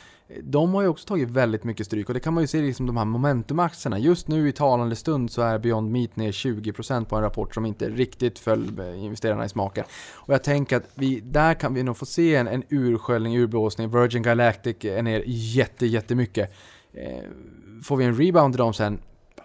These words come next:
Möjligtvis, om det är så att de kommer tillbaka in i bastun. Men just de här momentumaktierna som det har varit väldigt, eh,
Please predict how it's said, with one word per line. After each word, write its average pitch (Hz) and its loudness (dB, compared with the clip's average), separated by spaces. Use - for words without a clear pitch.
Möjligtvis, 95 -4
om 117 0
det 110 0
är - -4
så 110 -4
att - -6
de 101 -4
kommer 104 -6
tillbaka 117 0
in 107 0
i 98 -2
bastun. 98 -6
Men 120 0
just 147 2
de 135 -2
här 110 2
momentumaktierna 123 0
som 113 -6
det 110 -2
har 110 -2
varit 123 0
väldigt, 107 -2
eh, - -18